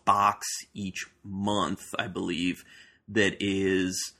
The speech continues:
I think, six different beers, all three hundred seventy-five milliliter bottles, but two of each.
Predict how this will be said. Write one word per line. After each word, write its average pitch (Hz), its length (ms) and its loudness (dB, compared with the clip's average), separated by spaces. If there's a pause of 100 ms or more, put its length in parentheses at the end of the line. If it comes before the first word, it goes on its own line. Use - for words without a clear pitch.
(460)
I 110 40 -8
think, 107 220 -2
six - 400 0
different 135 460 0
beers, 127 380 2
all 110 160 4
three 117 220 0
hundred 107 280 0
seventy-five 104 460 0
milliliter 98 520 0
bottles, 104 540 2 (160)
but - 240 -4
two 104 280 0
of 82 120 0
each. - 480 -6